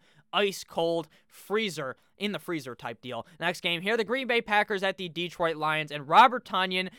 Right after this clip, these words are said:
and D-, T J Hockenson are probably the best tight end matchup of the week. Robert Tonyan, this guy was putting on a show early in the season. Then he went into hibernation. And then recently,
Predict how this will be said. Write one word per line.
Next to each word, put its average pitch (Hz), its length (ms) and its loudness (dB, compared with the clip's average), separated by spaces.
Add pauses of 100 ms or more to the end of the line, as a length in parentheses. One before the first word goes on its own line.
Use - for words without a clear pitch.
(100)
and 208 180 -2
D-, 190 300 -6
T 254 220 -2
J 214 180 4
Hockenson 165 640 0 (260)
are 185 220 6
probably 320 340 4
the 185 140 -2
best 185 340 0
tight 175 220 -2
end 170 180 0
matchup 151 460 -2
of 143 200 0
the 139 100 -4
week. 131 220 -8
Robert 277 420 6
Tonyan, 226 500 0 (1600)
this 254 220 -2
guy 180 320 2 (260)
was 156 180 -4
putting 277 320 0
on 220 160 2
a 165 60 -6
show 190 400 4
early 160 220 2
in 156 60 -8
the 147 40 -10
season. 143 420 -10 (220)
Then 302 280 4 (180)
he 196 160 -10
went 233 240 -4
into 247 180 -8
hibernation. 180 800 -4 (220)
And 220 120 -4
then 233 160 -4
recently, 277 640 -6